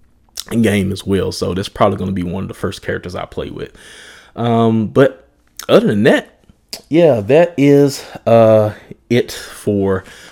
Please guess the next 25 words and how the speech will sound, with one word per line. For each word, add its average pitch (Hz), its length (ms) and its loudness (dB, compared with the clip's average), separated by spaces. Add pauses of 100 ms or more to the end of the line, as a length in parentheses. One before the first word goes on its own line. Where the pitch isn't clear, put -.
(120)
Mortal 90 180 -6
Kombat 95 300 -4
eleven. 127 520 2 (440)
Um, 120 520 2
another 190 280 2
thing 190 240 4
I 160 80 4
guess 160 160 2
I 165 40 4
wanna 156 180 4
talk 151 200 4
about, 147 340 2 (440)
since 120 280 -4
I'm 110 360 -2
talking 123 280 2
about 104 280 -4
tech, 117 300 2 (340)
let's 240 100 -2
talk 131 200 6
about 107 260 0
these 95 180 -2
bad 78 300 -6
boys. - 280 -10 (460)
Uh, 101 320 2 (160)
AirPods. 127 600 0